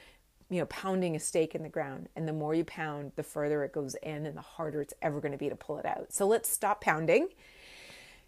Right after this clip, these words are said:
take a deep breath, and think about how we can actually pull that stake out of the ground. And the first thing that I'm gonna, I'm gonna share with you that has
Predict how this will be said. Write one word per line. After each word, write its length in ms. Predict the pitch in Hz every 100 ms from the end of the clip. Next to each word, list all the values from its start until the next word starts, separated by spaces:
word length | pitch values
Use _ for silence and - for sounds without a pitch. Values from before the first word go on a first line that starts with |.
| _ -
take 400 | - 196 247 269
a 80 |
deep 240 | 285 349 320
breath, 400 | 202 165 262 415 - - - - -
and 180 | 233 214
think 160 | 247 226
about 200 | 208 196
how 180 | 190
we 80 | 175
can 100 | 180
actually 300 | 156 - 156 -
pull 280 | - 147
that 180 | 139 -
stake 320 | - - - -
out 120 | -
of 60 |
the 60 | -
ground. 380 | - - - 160 _ _ _ _ _ - -
And 120 | 233
the 60 | 226
first 440 | - 220 233 254
thing 200 | - 185
that 120 | 185 160
I'm 100 | 160
gonna, 220 | 165 - - - -
I'm 100 | 190
gonna 100 | 190
share 280 | - 185 170
with 180 | 170
you 160 | 175 165
that 200 | 170 147
has 240 | 170 165